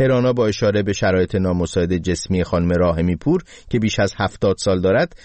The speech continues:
گزارش کرده ادامه حبس او موجب نگرانی اطرافیانش شده. خانم خبر، عذرخواهی می‌کنم، خبر حمله خانم راحمی پور را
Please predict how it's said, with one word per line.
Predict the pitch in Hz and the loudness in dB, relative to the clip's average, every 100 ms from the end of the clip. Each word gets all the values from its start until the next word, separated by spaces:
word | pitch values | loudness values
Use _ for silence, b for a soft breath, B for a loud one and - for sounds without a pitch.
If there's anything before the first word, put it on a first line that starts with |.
| B | B
گزارش | 160 160 175 175 | -2 0 0 0
کرده | 175 156 151 | 0 0 0
ادامه | 120 117 110 107 | 2 2 2 0
حبس | 107 - - | 0 -2 0
او | 113 110 | 0 2
موجب | 98 95 104 | 0 0 0
نگرانی | 98 92 90 87 90 92 | 0 2 2 2 2 0
اطرافیانش | 87 - 101 95 113 139 78 | -2 -2 -2 0 0 0 -2
شده. | - 76 71 B B B B B | -4 -8 -8 B B B B B
خانم | - 120 120 120 120 - _ _ _ - | -2 0 2 2 0 -2 _ _ _ -10
خبر، | - 113 151 120 - - | -4 0 2 0 -4 -8
عذرخواهی | - 90 - 87 | -6 -6 -2 -2
می‌کنم، | 82 - 85 | -2 -2 -2
خبر | 82 107 104 110 110 - B B | -2 0 2 2 2 0 B B
حمله | - 92 90 92 95 | -2 0 2 2 2
خانم | - 95 92 92 | 0 0 0 2
راحمی | 92 92 85 87 87 | 2 2 2 0 -2
پور | - 160 | 0 0
را | 170 | 2